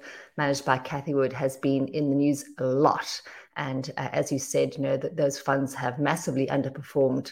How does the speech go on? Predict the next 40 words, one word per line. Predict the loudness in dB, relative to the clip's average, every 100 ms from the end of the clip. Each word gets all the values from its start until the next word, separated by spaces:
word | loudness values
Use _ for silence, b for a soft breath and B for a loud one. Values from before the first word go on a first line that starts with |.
| -8
the, | -4 -4 -6
the |
broad | 0 2 4
market | 4 2 -2 -6
this | -6 -4
year. | 0 0 -2 B B B
So | 6 10 10 10 4
what | 2 6 6 4
should | 0 0 2
investors | 4 6 6 6 2 2 2 -6 _ -8 -8 _
do | 6 10
about | 10 8 6 4 -2
this, | -2 -2 -4 -2
or | 2
what | 2
should | 2 6
they | 6
know | 6 6 8
about | 8 4 -2 -4
the | -2
ark | 0 0
Innovation | -4 -2 -2 -4 -4
Fund, | -2 -2
which | -4
was | -4 2
really | 2
sort | 2 0
of | 2
a, | 2 0 B B
a |
f-, | -14 -14 -10 -10
a |
favorite | 6 12 12 10 6 4
for | -2
many | 0 2
investors | 4 4 2 0 -2 -2 -8 2
for | 2 4
a | 4
long | 4 2
time? | -2 -2 -2 -8